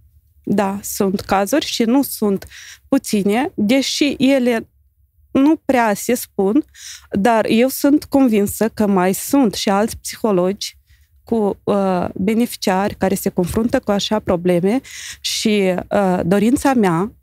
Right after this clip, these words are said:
este, ceea ce m-a făcut și să accept, ca să știe și acei profesori și, uh, acei directori care sunt responsabili, uh, că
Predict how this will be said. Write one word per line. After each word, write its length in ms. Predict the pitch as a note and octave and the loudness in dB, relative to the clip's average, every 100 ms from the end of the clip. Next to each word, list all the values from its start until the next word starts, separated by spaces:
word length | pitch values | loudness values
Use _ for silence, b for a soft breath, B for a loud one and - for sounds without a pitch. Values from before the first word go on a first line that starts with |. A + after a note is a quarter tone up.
| - | -4
este, 680 | A3 F#3 F3 - G#3+ D4+ - | 0 0 -2 -2 -2 -2 -4
ceea 180 | - A#3+ | -2 -2
ce 140 | - | 0
m-a 140 | A3+ G#3+ | -2 0
făcut 420 | G#3 - C4 - | -2 -2 -4 -4
și 300 | - - F#3 | -8 -4 -4
să 160 | - | -2
accept, 560 | G2+ - - G3 - - - B B B _ | -2 -2 -4 -4 -4 -8 -16 B B B _
ca 180 | B3 A3+ | 0 0
să 320 | - A#3 G#3 | -2 -2 0
știe 380 | - - C4+ D4+ | -2 0 2 2
și 160 | - | 2
acei 260 | A3+ A3 B3+ | 0 2 -2
profesori 720 | - C#4+ D#4+ - G#3+ G3+ A#3+ - - B B B | 0 0 0 0 0 0 -2 -10 -20 B B B
și, 320 | - - - G3+ F#3+ | -8 -6 -2 -2 -2
uh, 640 | - - G#3+ G3+ G3 F#3+ - | -2 -2 0 2 0 0 0
acei 540 | G3+ - A#3 B3+ - | -2 0 0 0 -2
directori 880 | G#3 A3 D4 B3 - - C4 C#4 C#4 - | 2 4 4 2 0 0 2 0 -4 0
care 220 | A3 G#3+ | 0 0
sunt 260 | - A#3 | 0 0
responsabili, 960 | B3 B3 C4 B3+ G#3 F#3+ F#3+ G#3 G#3+ - - - B B B - | 0 0 -2 0 0 0 0 -2 -4 -8 -10 -20 B B B 0
uh, 260 | G#3+ F#3+ G3+ - | 2 2 0 -4
că 520 | - G#3+ G3+ F#3+ F3 | -2 0 2 2 0